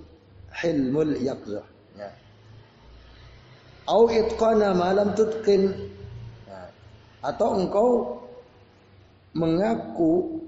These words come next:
berilmu secara, ya, mantap, mungkin itu kokoh, gitu, ya. Itqana ma lam tutqin, sementara sebenarnya ilmumu itu nggak kuat,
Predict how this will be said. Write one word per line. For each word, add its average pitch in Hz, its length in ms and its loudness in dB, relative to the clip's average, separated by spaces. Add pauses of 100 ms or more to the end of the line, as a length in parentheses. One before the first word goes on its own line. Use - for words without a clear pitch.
berilmu 165 1120 0
secara, 139 640 -2 (880)
ya, 85 160 -18
mantap, 165 720 -4
mungkin 151 480 -4
itu 113 480 -4 (400)
kokoh, 175 340 -2 (120)
gitu, 107 200 -6
ya. - 80 -12 (1800)
Itqana 180 540 0
ma 175 180 0
lam 160 220 0
tutqin, 131 420 -2
sementara 156 640 -2 (800)
sebenarnya 165 560 2
ilmumu 175 480 4
itu 185 160 4
nggak 156 320 0
kuat, 202 200 -2